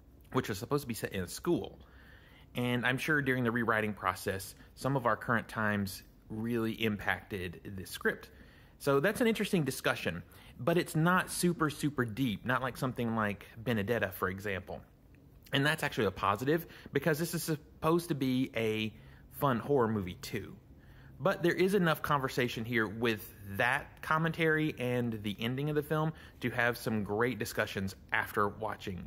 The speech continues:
this one. I think Sweeney is very good in this movie. She is the best in it, but she has the most screen time of anyone in it. And that may be one of the few problems I have with the movie, is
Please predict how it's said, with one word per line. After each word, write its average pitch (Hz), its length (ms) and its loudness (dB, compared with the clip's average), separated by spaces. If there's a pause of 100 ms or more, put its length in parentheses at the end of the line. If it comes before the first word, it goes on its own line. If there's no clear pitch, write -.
this 98 260 -10
one. - 240 -14 (420)
I 143 80 2
think 202 140 4
Sweeney 156 280 4
is 117 100 2
very 107 260 2
good 117 360 2
in 151 160 0
this 147 180 -2
movie. 147 240 2
She 123 260 0
is 107 140 0
the 101 80 -4
best 110 560 -2
in 170 140 2
it, 220 240 -2 (380)
but - 260 0 (500)
she - 180 -2
has 160 140 2
the - 100 -2
most 151 180 2
screen 143 240 0
time 104 220 2
of 95 120 -2
anyone 92 320 -2
in 95 80 -6
it. - 100 -10
And 139 220 2
that 185 160 4
may 170 100 6
be 151 140 2
one 139 180 2
of 123 60 4
the 120 80 2
few 120 180 -2
problems 139 480 2
I 113 80 4
have 139 220 0
with 123 100 -4
the 110 60 -4
movie, 98 280 -4
is 117 200 0